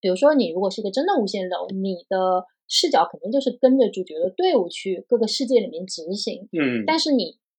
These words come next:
Speaker 1: 未必有机会去知道他们经历的这个世界里的别的，遇到的那些路人，那些N P C们，啊，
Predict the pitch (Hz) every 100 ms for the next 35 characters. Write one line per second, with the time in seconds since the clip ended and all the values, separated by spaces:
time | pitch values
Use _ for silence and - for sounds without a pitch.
0 | _ _ _ 311 370 330 202 165 - 214
1 | 226 220 214 226 220 208 - 220 226 247
2 | 254 254 208 190 214 196 220 220 202 190
3 | - 185 180 - 165 185 220 277 320 277
4 | 202 180 180 196 196 190 254 285 240 202
5 | 175 185 190 196 220 277 277 311 320 262
6 | 180 - _ - _ _ 185